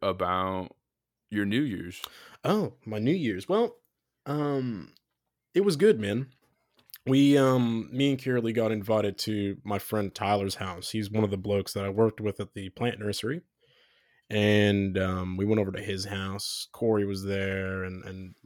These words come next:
Speaker 2: one of the Lukes and, and Steve came as well. And it was
Speaker 1: Steve.
Speaker 2: Steve. It was a really, really fun time.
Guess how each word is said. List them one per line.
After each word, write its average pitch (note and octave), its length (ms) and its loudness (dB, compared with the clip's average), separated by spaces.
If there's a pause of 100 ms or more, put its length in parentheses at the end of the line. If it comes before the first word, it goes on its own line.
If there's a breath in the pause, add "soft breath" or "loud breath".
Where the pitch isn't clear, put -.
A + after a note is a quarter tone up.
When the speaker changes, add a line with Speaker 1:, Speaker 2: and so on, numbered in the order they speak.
(140)
Speaker 2:
one G#2+ 140 -2
of G#2+ 120 4
the G2+ 60 -6
Lukes - 640 -8
and, G2 280 -8
and G2+ 180 -8 (400)
Steve A2+ 540 -2
came G#2+ 340 2
as G2+ 100 -4
well. G#2+ 500 0
And F#2+ 200 -4 (800 soft breath)
it D#3+ 80 4
was C#3 300 2
Speaker 1:
Steve. E3 480 8
Speaker 2:
Steve. C3+ 720 4 (480)
It C3+ 60 0
was C#3 120 2
a C3+ 60 6
really, A2 720 4 (100)
really A2+ 380 4
fun G#2+ 320 2
time. F#2+ 460 -4